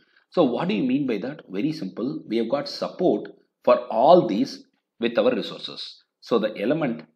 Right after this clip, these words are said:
can be boolean, can be color, can be float, can be int array.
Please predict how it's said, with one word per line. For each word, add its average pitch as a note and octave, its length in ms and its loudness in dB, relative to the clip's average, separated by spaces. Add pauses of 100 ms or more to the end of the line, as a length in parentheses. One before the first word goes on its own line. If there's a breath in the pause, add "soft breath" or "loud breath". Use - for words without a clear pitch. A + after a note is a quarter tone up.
can G#2+ 260 -4
be G2+ 240 -6
boolean, A#2 520 -2 (200)
can G#2 220 -4
be A#2 160 -4
color, C#3 360 -2
can F#2+ 200 -8
be A#2+ 80 -4
float, C#3 420 -4
can G2+ 200 -6
be G#2 180 -4
int - 140 -4
array. F#2 320 -4